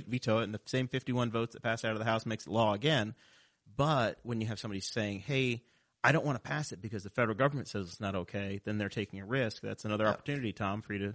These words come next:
Speaker 1: support the state if you, uh, if you can get there, right?
Speaker 2: Yeah, and, and, you know, it, it's ridiculous that we have conflicting federal laws at federal and state level on this issue now. With the, and, you know, and in the states where it is legal,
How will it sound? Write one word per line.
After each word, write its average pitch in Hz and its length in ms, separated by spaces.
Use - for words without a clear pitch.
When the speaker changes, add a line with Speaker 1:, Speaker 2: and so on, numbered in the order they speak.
Speaker 1:
support - 480
the 113 60
state 143 320
if 104 140
you, 104 220
uh, 101 180
if - 120
you 120 60
can 113 100
get 151 140
there, 92 180
right? 107 220
Speaker 2:
Yeah, 107 240
and, 135 260
and, 156 100
you 151 60
know, 131 60
it, 120 140
it's 151 140
ridiculous 120 460
that - 100
we 101 140
have 101 560
conflicting 104 520
federal 98 300
laws 101 280
at - 100
federal 92 240
and 90 80
state - 280
level 85 400
on 90 100
this 87 180
issue 95 280
now. - 320
With - 180
the, - 180
and, 143 80
you 131 60
know, 113 100
and 127 100
in 131 80
the 113 80
states - 320
where 107 80
it 101 60
is 135 180
legal, 95 540